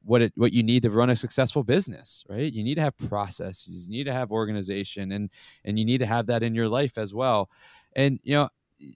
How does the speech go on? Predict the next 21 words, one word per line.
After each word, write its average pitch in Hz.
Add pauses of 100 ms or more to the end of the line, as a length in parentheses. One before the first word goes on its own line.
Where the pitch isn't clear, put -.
(160)
this 190
is 208
kind 220
of 147
leading 143
into 127
something 113 (140)
else 117
that 113
I'm 107
really 110
curious 110
about, 107
Moira, 104
in 104
terms 110
of 101
the 101
psychology 107
of 101
investors, 101